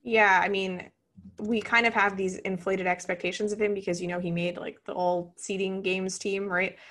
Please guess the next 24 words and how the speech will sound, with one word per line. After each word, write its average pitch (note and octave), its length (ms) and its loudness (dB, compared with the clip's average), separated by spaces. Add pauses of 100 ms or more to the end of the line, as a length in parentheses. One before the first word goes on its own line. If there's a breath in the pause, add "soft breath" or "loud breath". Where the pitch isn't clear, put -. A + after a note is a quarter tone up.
(420 loud breath)
Uh, - 200 0 (1080)
but G#3+ 220 4
he A3 140 2
only A#3+ 180 2
played, G3+ 260 0
like, E3+ 220 -2
what, - 240 -4 (160)
forty G3+ 260 4
some F3+ 280 2
games F3 640 0
during F3 340 2
the, - 260 -2 (240)
I C4+ 80 6
guess D#4+ 140 4
that's G3 160 2
actually - 240 0
a E3 60 -4
pretty F3 420 -4 (100)
big F3 140 -2
stretch - 240 -4
before E3+ 220 -6
the F3 80 -2
hiatus. - 420 -2
So - 300 -4